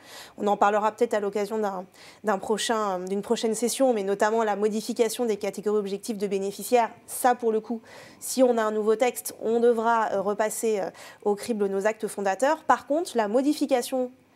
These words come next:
des, euh, on va dire, des prestations ne donnera pas forcément lieu à une modification de l'acte de droit du travail.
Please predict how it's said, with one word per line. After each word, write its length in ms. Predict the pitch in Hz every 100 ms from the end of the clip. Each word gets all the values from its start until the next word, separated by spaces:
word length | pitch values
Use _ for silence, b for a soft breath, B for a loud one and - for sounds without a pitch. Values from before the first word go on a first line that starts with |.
| b b -
des, 300 | 196 208 196
euh, 280 | 175 165 156
on 40 | 185
va 100 | 190
dire, 180 | 220
des 120 | 220 202
prestations 580 | - 254 240 214 285
ne 80 | 302
donnera 400 | 208 214 220 214 214 - - _ -
pas 160 | 311
forcément 520 | 311 269 - 254 226
lieu 160 | 226 247
à 100 | 302
une 100 | 226
modification 540 | 208 208 196 233 254
de 60 | 247
l'acte 220 | 220 233
de 40 | 226
droit 200 | 214 214
du 100 | 202
travail. 340 | - 190 160